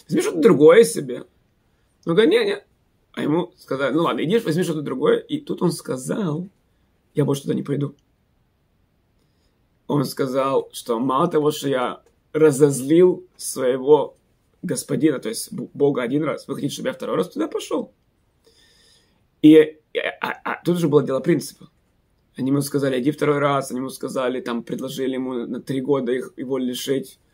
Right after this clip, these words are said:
обязанности платить какую-, какую-то пошлину.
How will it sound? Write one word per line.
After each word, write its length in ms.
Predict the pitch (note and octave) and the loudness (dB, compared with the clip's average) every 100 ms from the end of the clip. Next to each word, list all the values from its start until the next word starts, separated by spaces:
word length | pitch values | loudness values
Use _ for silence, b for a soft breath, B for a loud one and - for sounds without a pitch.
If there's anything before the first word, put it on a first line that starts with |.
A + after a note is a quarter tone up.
| _ | _
обязанности 600 | - - C3+ B2+ C3+ G2+ | -8 -2 -2 -2 -4 -6
платить 380 | G#2+ B2+ - B2+ | -8 -10 -10 -10
какую-, 300 | - - - | -12 -14 -12
какую-то 360 | - B2+ C3 - | -12 -10 -8 -6
пошлину. 540 | - E3+ E3+ D#3 D3+ | 0 0 0 -4 -4